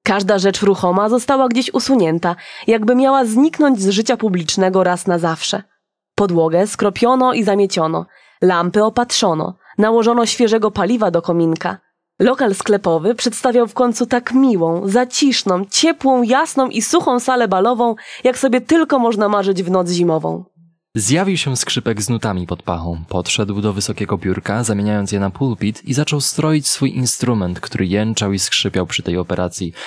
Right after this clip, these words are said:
Speaker 2: jak półsetki rozstrojonych żołądków. Weszła pani Fezwick, dobrze odżywiona, wiecznie uśmiechnięta dama, uosobienie dobroci i wyrozumiałości.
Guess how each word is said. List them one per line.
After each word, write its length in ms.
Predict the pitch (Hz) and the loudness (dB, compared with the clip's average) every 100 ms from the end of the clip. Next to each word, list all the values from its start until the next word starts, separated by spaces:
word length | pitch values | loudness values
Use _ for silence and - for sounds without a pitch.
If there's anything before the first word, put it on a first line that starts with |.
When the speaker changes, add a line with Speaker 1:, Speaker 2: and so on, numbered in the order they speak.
| - | -6
Speaker 2:
jak 180 | 196 170 | -6 -4
półsetki 600 | - 127 - 110 - 95 | -4 -2 0 -2 -4 -6
rozstrojonych 600 | 92 90 - 95 95 92 85 | -4 -4 -4 -2 -2 -2 -2
żołądków. 640 | 90 85 82 82 - - _ _ _ _ _ | -2 -2 -6 -10 -12 -18 _ _ _ _ _
Weszła 340 | - 139 - 165 | -4 -2 -2 -2
pani 240 | 156 143 | -2 -2
Fezwick, 580 | - 113 95 87 87 - - | -2 -2 -2 -6 -6 -10 -6
dobrze 320 | 95 95 98 | -4 -2 -2
odżywiona, 640 | 98 95 90 95 107 113 107 | -2 -2 0 0 0 0 0
wiecznie 440 | 92 98 - 135 | -2 0 0 0
uśmiechnięta 580 | 120 - 104 107 110 104 | 0 -2 -2 0 0 -2
dama, 380 | 98 98 92 95 - _ | -2 0 -2 -4 -12 _
uosobienie 540 | 139 165 165 156 170 151 | -2 0 0 2 2 2
dobroci 480 | 131 131 156 - 139 | 0 0 0 0 0
i 120 | 117 | 0
wyrozumiałości. 1040 | 113 113 104 107 101 92 90 - 87 | 0 0 0 0 0 0 -2 -6 -8